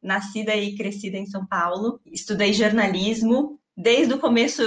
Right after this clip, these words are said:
já percebi que a redação não era pra mim, fui pra marketing.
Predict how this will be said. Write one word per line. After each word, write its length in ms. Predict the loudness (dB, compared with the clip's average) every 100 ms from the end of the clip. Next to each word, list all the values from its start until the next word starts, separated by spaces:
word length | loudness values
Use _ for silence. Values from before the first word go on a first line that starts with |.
| 0
já 340 | -2 -2 0 0
percebi 600 | -2 -4 -4 -4 -6 -6
que 260 | -6 -4
a 60 | -4
redação 640 | -2 -2 0 -2 -4 -2
não 160 | 0 0
era 160 | -2 -4
pra 180 | -6
mim, 280 | -8 -4 -4
fui 220 | -2 -4
pra 220 | 0 0 2
marketing. 840 | 2 0 0 -8 -10 -4 -2 -4